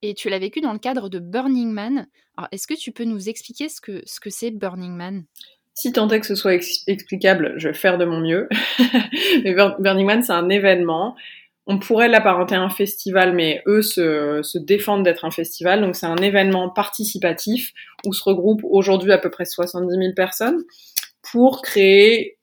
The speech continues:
Speaker 2: une vision d'un monde différent. Donc, c'est basé sur, euh, dix principes. J'énoncerai pas les dix principes parce qu'on est là, sinon, dans, encore dans trois jours.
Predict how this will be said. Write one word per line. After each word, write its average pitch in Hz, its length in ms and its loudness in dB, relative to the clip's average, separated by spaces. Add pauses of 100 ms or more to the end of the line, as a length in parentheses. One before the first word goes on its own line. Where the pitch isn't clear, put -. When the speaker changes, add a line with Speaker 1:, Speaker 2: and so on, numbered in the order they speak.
(160)
Speaker 2:
une 202 180 0
vision 208 540 0
d'un 185 220 2
monde 190 220 2
différent. 185 500 0
Donc, 202 160 0
c'est 185 100 -4
basé 180 240 0
sur, 170 240 -4
euh, 156 160 0
dix 190 220 -8
principes. 190 480 -8
J'énoncerai 160 420 -6
pas 156 100 -4
les 156 120 -2
dix 151 100 -12
principes 160 420 -14
parce 147 160 -12
qu'on 156 140 -12
est 151 80 -8
là, 147 160 -4
sinon, 156 280 -12
dans, 143 180 -10
encore 156 240 -10
dans 156 100 -10
trois 165 240 -4
jours. 196 380 0